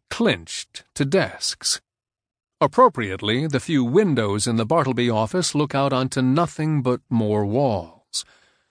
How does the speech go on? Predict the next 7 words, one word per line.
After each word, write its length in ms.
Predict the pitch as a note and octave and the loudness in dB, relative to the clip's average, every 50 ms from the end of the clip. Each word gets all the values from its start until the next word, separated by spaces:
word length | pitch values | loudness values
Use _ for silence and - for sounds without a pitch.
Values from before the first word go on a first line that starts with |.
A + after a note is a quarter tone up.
| _ _ _ _ - | _ _ _ _ 2
On 260 | D#3 C#3+ C#3+ C#3+ C3+ | 2 4 4 2 2
one 220 | D#3 G3 G#3 G3 | 2 2 4 4
end, 400 | D#3+ B2+ A2+ A2+ A#2+ C#3 E3 D#3+ - _ _ - | 2 2 0 -2 -2 -4 -6 -8 -12 _ _ 0
the 140 | C3+ B2 | 0 2
unnamed 580 | A#2+ A2 A2 A2 A2 A2+ A2+ A2 G#2+ G#2+ G#2 - | 2 2 0 0 0 0 0 0 -2 -4 -4 -2
narrator 480 | C#3 C#3 C3+ C3 B2 A#2+ A#2+ A#2 A#2 A2+ | 0 0 2 2 2 0 0 0 -2 -2
writes, 400 | A2 A#2+ B2 B2+ A#2 - - | 0 0 -2 -2 -2 -4 -8